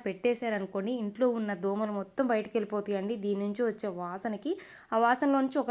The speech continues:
రకమైన పొగ వస్తుంది కదా, దానికి దోమలన్నీ బయటికి వెళ్ళిపోయి ఇల్లంతా మంచి సువాసన వెదజల్లుతుంది. ఇంకా నెక్స్ట్ టిప్ వచ్చేసి, ఏంటి సబ్బు మీద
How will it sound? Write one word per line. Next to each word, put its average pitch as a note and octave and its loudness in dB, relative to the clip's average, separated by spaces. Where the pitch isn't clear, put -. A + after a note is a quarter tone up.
రకమైన B3+ 0
పొగ G#3+ 0
వస్తుంది A3+ -4
కదా, C4 4
దానికి A3 0
దోమలన్నీ A3 0
బయటికి G#3 -2
వెళ్ళిపోయి A3 0
ఇల్లంతా A3 0
మంచి G#3 -4
సువాసన G3 -4
వెదజల్లుతుంది. F#3 -2
ఇంకా B3+ 4
నెక్స్ట్ G3+ -2
టిప్ B3+ 0
వచ్చేసి, A#3 -2
ఏంటి D#4 2
సబ్బు G#3+ 0
మీద D4 2